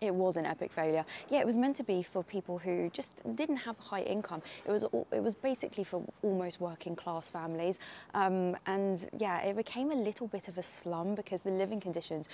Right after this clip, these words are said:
were a little bit questionable and it just didn't come the area that Ladbroke had hoped for. Did I say it? It is a Sunday morning. I've come out. I think it's, like, just gone, it's, like, nearly half past nine in the morning, but this is such a good way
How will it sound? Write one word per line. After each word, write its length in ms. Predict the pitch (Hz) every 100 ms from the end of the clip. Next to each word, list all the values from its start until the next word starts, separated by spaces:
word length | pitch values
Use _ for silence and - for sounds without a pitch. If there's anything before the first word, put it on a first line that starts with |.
| - -
were 60 | 277
a 40 |
little 260 | 269 320 330
bit 160 | 285 -
questionable 600 | 196 - 180 165 160 - - -
and 160 | 220 214
it 120 | 220
just 160 | 247 -
didn't 200 | 262 269
come 440 | - 214 190 180 - 175
the 160 | 190 -
area 300 | 196 180 156
that 240 | 165 165
Ladbroke 400 | 180 175 170 -
had 180 | - 190
hoped 240 | 180 165
for. 240 | - 117 - - - -
Did 140 | 370
I 100 | 494
say 100 | 466 508 339
it? 80 | -
It 100 | 254
is 100 | 269
a 80 | 320
Sunday 360 | - 269 254
morning. 280 | 208 180 170
I've 120 | 175
come 200 | - 214
out. 220 | 196 160 185
I 40 |
think 180 | - 208
it's, 120 | 311
like, 140 | 269
just 160 | 214 214
gone, 240 | 208 190 185 - -
it's, 140 | 214
like, 100 | 214
nearly 180 | 202 190
half 180 | 190 185
past 160 | 185 190
nine 180 | 180
in 80 | 175
the 60 | 170
morning, 320 | 170 156 151
but 120 | 165
this 160 | 190 -
is 120 | 220
such 180 | 226 220
a 60 |
good 160 | 202 175
way 260 | 165 160